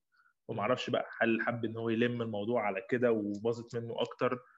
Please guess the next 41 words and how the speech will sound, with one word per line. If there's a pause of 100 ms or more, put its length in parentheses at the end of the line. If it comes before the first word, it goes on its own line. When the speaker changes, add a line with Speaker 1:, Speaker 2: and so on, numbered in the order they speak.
(380)
Speaker 1:
آه،
إنما
هو
كان
ممكن،
يعني
كان
ممكن
يبقى
أوبشن
تاني
ينزل
بيه.
لو،
لو
افترضنا
إن
بيبي
كان
موجود
من
الأول،
كان (100)
هيبقى
أوبشن
سهل
إن
هو
يتضاف، (1200)
آه،
جو
ويلوك. (260)
إنما
هو
كانت
مشكلته
إن
هو
نزل
ببيبي
وسيبايوس،